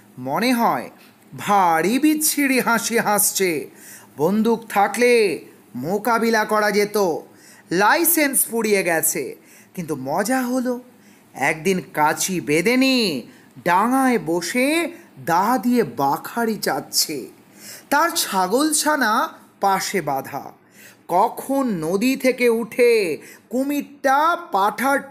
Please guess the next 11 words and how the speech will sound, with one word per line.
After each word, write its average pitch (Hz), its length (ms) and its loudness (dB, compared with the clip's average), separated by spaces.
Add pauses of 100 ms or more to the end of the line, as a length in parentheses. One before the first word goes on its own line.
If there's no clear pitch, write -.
(160)
ঠ্যাং 311 600 -2
ধরে 240 280 0
জলে 220 340 0
টেনে 208 300 -2
নিয়ে 190 220 -4
চলল। 151 560 -6 (640)
বেদেনি 220 760 0
একেবারে 170 640 0
লাফ 170 600 0
দিয়ে 233 200 4
বসলো 226 640 2